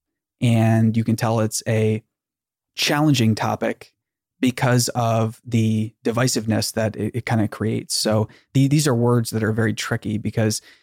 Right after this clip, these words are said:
we have a definition of, uh, power sometimes that can be fearful, and we have a de-, definition of force that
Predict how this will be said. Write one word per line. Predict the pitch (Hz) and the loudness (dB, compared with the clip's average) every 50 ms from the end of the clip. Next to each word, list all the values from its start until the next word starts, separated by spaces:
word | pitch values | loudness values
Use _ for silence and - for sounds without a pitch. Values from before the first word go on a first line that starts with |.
| _ - | _ 0
we | 127 127 131 | 2 2 2
have | 123 120 | 2 2
a | 117 | 0
definition | 123 123 - 127 117 113 - - 117 | 0 0 2 2 2 2 2 2 0
of, | 110 110 110 - | 0 0 -2 -4
uh, | 113 113 107 110 110 - | -4 -2 -2 -2 -4 -4
power | - - 123 117 117 117 117 | -4 -2 -2 0 0 0 0
sometimes | 110 - 110 113 113 - - 117 113 113 110 110 110 - | 0 0 0 0 0 -2 -2 -2 -2 0 0 -2 -2 -2
that | - 107 - - | -4 -6 -6 -4
can | - 110 110 107 | -4 -4 -4 -2
be | 110 110 110 110 107 - _ _ _ | -2 -4 -4 -4 -6 -8 _ _ _
fearful, | - 160 151 143 139 - 147 139 139 135 - _ _ _ _ _ - - | -4 -2 -2 -2 -2 0 0 0 0 0 -2 _ _ _ _ _ -2 0
and | 117 113 113 110 110 113 110 | 2 2 4 4 2 2 2
we | 110 | 2
have | 107 107 107 | 0 0 0
a | 113 | 0
de-, | 110 107 - - _ | -2 -2 -2 -4 _
definition | - 117 113 - 113 107 - - 110 | -6 -4 -2 0 -2 -2 -2 -2 -4
of | 107 110 | -6 -6
force | - - - 143 131 123 120 - - - | -6 -4 0 2 2 2 2 0 -2 -2
that | - 113 107 - | -2 -2 -2 -2